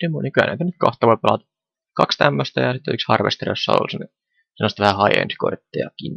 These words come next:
Ei oo vielä liian kalliita kortteja. Mut kyllä mä haluan nyt näitä kaksi droppeja lisätä. Olkoon vaikka sitten niitä krypty-, creepereitä vai mitä ne on, kaksi ykköset. Niin. Koska mä haluaisin kyllä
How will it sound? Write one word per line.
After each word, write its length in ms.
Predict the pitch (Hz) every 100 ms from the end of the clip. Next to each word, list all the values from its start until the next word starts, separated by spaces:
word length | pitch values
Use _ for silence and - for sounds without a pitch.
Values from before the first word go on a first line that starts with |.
| - _ _ _ _ _ _ _ _ _ _ _ -
Ei 120 | - 101
oo 60 |
vielä 180 | 101 101
liian 220 | 104 -
kalliita 440 | - - - - - _ _ _ _ _ _ _ _ _
kortteja. 360 | - - -
Mut 100 | -
kyllä 160 | - 147
mä 60 |
haluan 200 | 156 156
nyt 80 | 135
näitä 160 | 127 123
kaksi 360 | - 123 - -
droppeja 500 | - - _ 104 101
lisätä. 320 | 104 117 -
Olkoon 240 | 101 127 127
vaikka 220 | 123 120
sitten 160 | -
niitä 140 | 117 107 -
krypty-, 400 | 110 - - - _ _ _ _ _ _ _ _ _ _ _ _ _ _ _
creepereitä 560 | - 104 98 92 - -
vai 120 | -
mitä 200 | - - -
ne 100 | -
on, 200 | - -
kaksi 260 | - -
ykköset. 340 | - - - -
Niin. 120 | 123 - _ _ _ _ _ _ _
Koska 180 | 117 110
mä 160 | 110
haluaisin 380 | 113 110 104 -
kyllä 180 | 107